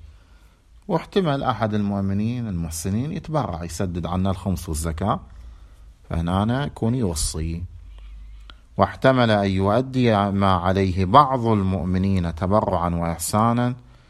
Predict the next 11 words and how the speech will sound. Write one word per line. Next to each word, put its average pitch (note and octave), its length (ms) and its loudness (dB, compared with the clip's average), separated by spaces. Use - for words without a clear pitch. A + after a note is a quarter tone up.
وجبت G2 520 0
الوصية E2+ 560 -2
به G#2 460 -2
أيضًا". F#2 880 2
النقطة B2+ 440 2
الثامنة. D#2 600 -2
زين. D2+ 240 -6
ديون F3+ 540 2
الناس A#2+ 640 2
والحقوق B2 600 -2
الشرعية F2+ 680 -2